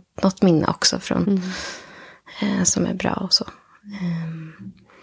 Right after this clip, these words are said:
Speaker 1: och också att det, när man har, för alla så, barn, så kan man ju också möta de barnen som är utsatta på ett annat sätt.
Speaker 2: Precis.
Speaker 1: De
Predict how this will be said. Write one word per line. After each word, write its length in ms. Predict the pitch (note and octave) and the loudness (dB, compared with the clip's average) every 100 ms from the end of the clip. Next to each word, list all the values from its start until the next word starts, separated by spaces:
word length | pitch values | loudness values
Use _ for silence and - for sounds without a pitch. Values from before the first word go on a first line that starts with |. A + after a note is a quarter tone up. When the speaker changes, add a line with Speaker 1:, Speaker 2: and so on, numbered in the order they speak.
| - - | -20 0
Speaker 1:
och 120 | E3+ | 2
också 300 | D3+ - - | 4 4 4
att 160 | D#3+ D#3 | 6 4
det, 260 | - D#3+ - - _ _ - | 4 2 2 -4 _ _ -2
när 120 | E3 | 2
man 140 | D#3+ D#3+ | 4 4
har, 320 | D#3 - - - | 2 0 -4 -8
för 100 | - | -2
alla 340 | - D#3 D#3 E3+ | 0 2 2 4
så, 340 | - - E3+ G3+ _ _ _ | 2 2 0 -4 _ _ _
barn, 300 | F#3 E3+ D3+ | 2 4 4
så 100 | D#3+ - | 0 -2
kan 140 | E3+ | -2
man 80 | E3 | -2
ju 60 | |
också 180 | - - | -2 2
möta 360 | D#3+ D#3 D#3 F3 | 4 2 2 0
de 220 | F3 E3+ E3 _ - - | 2 0 -2 _ -20 -4
barnen 320 | - - F3 | 0 2 4
som 200 | E3+ D#3+ | 2 0
är 40 | E3 | -2
utsatta 520 | E3 - F#3 - - - - - - - - _ | -2 -4 -6 -8 -12 -12 -16 -12 -12 -14 -16 _
på 120 | - - | -8 -6
ett 100 | - | -2
annat 240 | F3 F#3 | -4 -4
sätt. 360 | - G3 - - | -6 -8 -8 -2
Speaker 2:
Precis. 180 | A3 G#3+ | 0 2
Speaker 1:
De 240 | F3 E3+ | 0 0